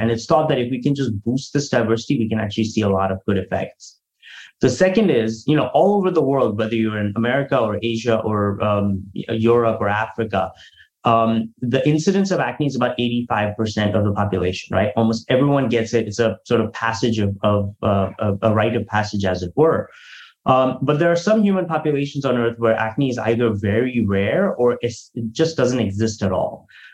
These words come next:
Uh, one such population is the Yanomami tribe in Brazil. They are, uh, sort of a pre-contact, you know, tribal civilization,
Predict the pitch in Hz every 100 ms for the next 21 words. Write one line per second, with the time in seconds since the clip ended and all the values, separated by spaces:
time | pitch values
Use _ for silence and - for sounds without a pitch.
0 | - 117 117 113 127 156 165 170 - 143
1 | 139 123 123 123 117 107 107 101 104 120
2 | 120 117 120 117 107 110 110 104 98 95
3 | 107 139 165 113 104 101 107 101 98 -
4 | 104 98 - 151 147 120 120 120 113 110
5 | - - 107 101 110 107 113 113 104 98
6 | 101 175 175 151 135 123